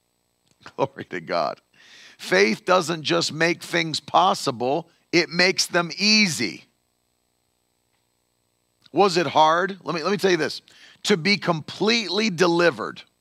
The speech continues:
from Pharaoh and his army, all the children of Israel had to do was walk.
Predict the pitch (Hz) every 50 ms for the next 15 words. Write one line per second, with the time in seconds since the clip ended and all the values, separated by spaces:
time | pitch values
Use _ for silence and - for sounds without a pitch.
0 | _ _ _ _ _ _ _ _ - - 165 165 147 127 - - 175 180 180 180
1 | 180 180 175 175 165 160 143 120 147 147 143 131 110 85 65 - _ _ _ _
2 | _ _ _ _ _ _ _ _ _ _ - - 160 175 185 190 196 202 185 165
3 | 170 - - - - 185 180 175 160 160 160 143 127 147 160 185 175 135 120 147
4 | 156 139 123 107 151 151 143 120 123 117 107 127 151 147 123 107 101 101 95 _
5 | _ _ _ _ _ - 101 127 120 95 98 113 120 117 110 98 87 73 - -